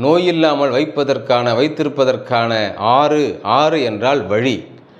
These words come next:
இந்த உடலில் நோய் என்ற ஒன்று ஏற்படாமல் வைத்திருப்பதற்கான ஒரே வழி, நமக்கு உண்ட உணவு செரித்து விட்டதே என்பதற்காக அளவுக்கு மீறி உண்பது நோயை மீண்டும் கொண்டு வரும்.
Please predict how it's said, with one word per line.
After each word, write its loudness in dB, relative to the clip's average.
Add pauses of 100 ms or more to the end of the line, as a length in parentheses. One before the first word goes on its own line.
(460)
இந்த 2
உடலில் 2
நோய் 2
என்ற 2
ஒன்று 0
ஏற்படாமல் 0
வைத்திருப்பதற்கான 0
ஒரே 2
வழி, -2 (280)
நமக்கு 0 (240)
உண்ட 2
உணவு 0
செரித்து 0
விட்டதே 2
என்பதற்காக 0
அளவுக்கு -2
மீறி 2
உண்பது 0
நோயை 2
மீண்டும் 0
கொண்டு 0
வரும். 0